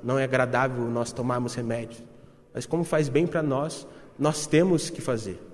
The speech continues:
Assim como muitas vezes pra nós não é agradável fazer a vontade de Deus, mas o resultado é bom pra gente. Acontece que quando a gente começa a obedecer ao Senhor e desfrutar dos benefícios de fazermos a vontade de Deus,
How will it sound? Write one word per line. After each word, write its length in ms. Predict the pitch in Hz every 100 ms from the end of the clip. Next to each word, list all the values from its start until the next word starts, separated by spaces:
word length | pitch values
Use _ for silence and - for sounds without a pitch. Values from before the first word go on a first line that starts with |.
| - - - - -
Assim 340 | - 143 202 220
como 220 | 214 180
muitas 380 | 180 226 202 147
vezes 380 | 143 185 185 -
pra 160 | 135
nós 320 | 123 147 165
não 240 | 147 165 180
é 500 | 180 175 180 - -
agradável 880 | 160 165 165 156 139 175 214 196 208
fazer 420 | 214 180 165 139
a 60 | 165
vontade 480 | 156 170 170 139 139
de 80 | 160
Deus, 440 | 147 139 - - - - - -
mas 160 | - 160
o 20 |
resultado 600 | 175 170 170 170 180 175
é 80 | 175
bom 220 | 143 165
pra 120 | 196 113
gente. 360 | 104 92 - - - - - - _ -
Acontece 500 | 143 160 156 175 170
que 220 | - 165
quando 220 | 147 156
a 40 | 151
gente 220 | 151 147
começa 560 | 151 139 131 160 - 165
a 60 |
obedecer 460 | 160 139 131 - 135
ao 60 |
Senhor 400 | 135 - 131 101 - - - -
e 60 | 117
desfrutar 500 | 135 - 151 165 156
dos 160 | 156
benefícios 800 | 135 156 147 - 160 180 190 139
de 120 | 123 131
fazermos 480 | 135 127 143 151
a 60 | 131
vontade 460 | 127 127 135 123 117
de 60 |
Deus, 380 | 113 156 147 -